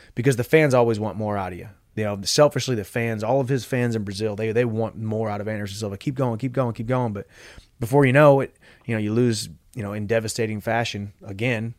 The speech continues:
or you lose that bad again, and then people can kind of forget. So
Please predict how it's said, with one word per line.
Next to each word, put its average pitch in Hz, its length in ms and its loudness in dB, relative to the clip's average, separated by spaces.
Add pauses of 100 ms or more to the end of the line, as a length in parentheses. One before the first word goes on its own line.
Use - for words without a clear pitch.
or 98 60 -6
you 98 120 -8
lose 113 360 0
that 101 320 -4
bad 110 200 -4
again, 110 420 -2 (360)
and 110 100 -4
then 107 80 -4
people 113 240 -2
can - 140 -10
kind 110 180 -4
of - 40 -10
forget. 104 340 -4
So - 100 -6